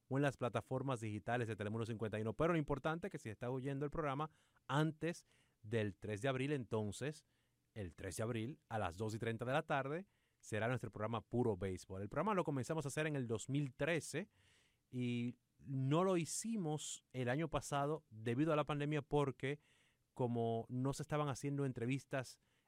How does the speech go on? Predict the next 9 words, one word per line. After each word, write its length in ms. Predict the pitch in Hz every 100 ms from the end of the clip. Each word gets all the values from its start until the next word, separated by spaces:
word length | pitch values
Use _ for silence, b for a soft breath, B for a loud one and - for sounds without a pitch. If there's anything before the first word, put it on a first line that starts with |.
| -
en 180 | 175 151
persona 520 | 135 110 151 143 143
con 220 | 120 113
los 120 | 107
peloteros, 540 | - 147 156 120 127 120
entonces 320 | 98 107 127
decidimos 580 | 104 107 107 120 117 -
no 160 | 117 113
hacerlo 500 | - 127 98 90